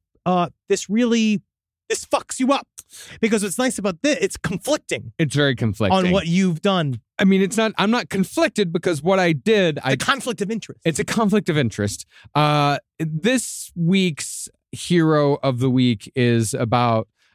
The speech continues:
Speaker 2: a family who has taken in a twenty-two pound nutria.
Speaker 1: Now, I like it because this motherfucker, this serial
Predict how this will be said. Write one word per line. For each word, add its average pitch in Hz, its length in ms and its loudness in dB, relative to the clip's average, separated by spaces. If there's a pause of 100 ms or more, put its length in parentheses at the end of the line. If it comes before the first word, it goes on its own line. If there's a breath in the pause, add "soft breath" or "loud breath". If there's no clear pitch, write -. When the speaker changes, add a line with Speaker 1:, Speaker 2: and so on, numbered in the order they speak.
Speaker 2:
a 139 60 2
family 175 640 2
who 135 260 2
has 127 160 0
taken 127 360 0
in 107 280 2 (300)
a 123 100 2
twenty-two 131 560 -2
pound 104 640 0 (160)
nutria. 147 540 2
Speaker 1:
Now, 202 160 2
I 202 220 -2
like 208 280 -2
it 190 140 -2
because 165 420 -4
this 220 260 -4
motherfucker, 160 800 -6
this 233 220 0
serial 214 720 0